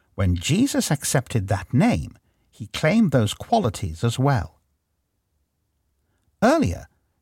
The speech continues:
Jesus had provided physical bread, chapter six, verse eleven. Now, he revealed himself as the living, never-decaying bread of life. Note the repetition of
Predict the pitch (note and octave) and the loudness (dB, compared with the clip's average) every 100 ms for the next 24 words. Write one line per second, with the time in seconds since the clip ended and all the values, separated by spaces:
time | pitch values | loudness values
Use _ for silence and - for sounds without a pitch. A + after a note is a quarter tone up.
0 | _ - D#3 A3+ C4+ - E3 - D3 A#2+ | _ 0 0 0 -2 -2 -4 -2 0 2
1 | B2+ A#2 B2 - - F3 - A3+ - C#3 | 2 2 0 -2 -6 -4 -2 -4 -2 -2
2 | B2 D#3+ A#2 D2+ - _ _ _ _ _ | 0 -2 -2 -6 -18 _ _ _ _ _
3 | - G#2+ - F#2+ - F3+ - - A#2 C3+ | -6 -6 -6 -6 -4 -6 -6 -12 -2 0
4 | C3 - A#2 G#2+ E2+ C#2+ _ _ _ _ | 0 -2 0 -2 -4 -10 _ _ _ _
5 | _ _ _ _ - A#2+ B3 A#3+ A2 - | _ _ _ _ -8 -2 0 0 -6 -14
6 | _ _ _ - B2 B2 G#2+ D3 C#4 C4 | _ _ _ 2 4 4 4 2 2 2
7 | E3+ - D#3 C#3+ - A#2+ - F2 F#2+ D#3 | 0 2 2 2 2 -2 -2 -2 0 0
8 | G3 G3 G3+ - _ A2 G#2 F#3 B3+ C4 | 0 0 0 -4 _ -6 0 2 2 0
9 | G3+ - - C3+ F2+ F2 G2 G#2+ A#2+ A2+ | -2 -4 -4 -2 -2 -4 -4 0 2 2
10 | G#2+ C3+ C3+ C#3+ G#2+ E2+ - - _ _ | 0 -2 0 0 0 -4 -18 -20 _ _
11 | _ _ _ _ _ _ _ - B2 A#3 | _ _ _ _ _ _ _ -4 0 0
12 | - - B3 F#3 E3+ - - G#3+ - F#2+ | -2 -2 0 0 0 -2 -2 -2 -2 -4
13 | D#2+ | -4